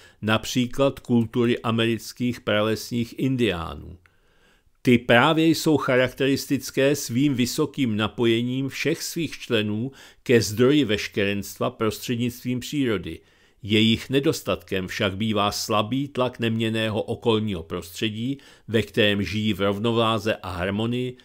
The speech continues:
především na biologické úrovni. Tím vzniká nedostatek jiných stimulů pro technologický rozvoj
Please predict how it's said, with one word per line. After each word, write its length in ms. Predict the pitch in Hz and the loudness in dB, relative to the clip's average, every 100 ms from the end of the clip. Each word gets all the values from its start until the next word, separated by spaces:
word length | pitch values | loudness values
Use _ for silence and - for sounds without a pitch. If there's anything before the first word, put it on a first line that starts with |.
| _ | _
především 760 | - 117 101 117 - - 123 120 | -2 0 2 0 0 -4 -2 -2
na 140 | 107 | -4
biologické 880 | 90 107 101 107 101 104 - - - | -2 0 2 2 0 -6 -6 0 0
úrovni. 580 | - 131 104 76 80 82 _ _ _ _ _ _ - | 2 0 0 -2 -10 -18 _ _ _ _ _ _ -2
Tím 320 | 139 160 190 | 4 6 6
vzniká 540 | 113 123 147 143 123 | 2 2 2 2 2
nedostatek 760 | 117 117 135 - 139 - 123 120 | 2 2 2 2 0 2 0 2
jiných 360 | 123 110 95 | 2 2 -2
stimulů 640 | - - 113 117 123 131 143 | -4 0 2 2 2 2 0
pro 220 | 127 113 | 2 0
technologický 880 | 120 - 123 120 113 110 - 95 95 | 0 -2 2 2 0 -6 -6 -2 0
rozvoj 580 | 98 90 104 110 135 | -2 -2 -2 -2 -2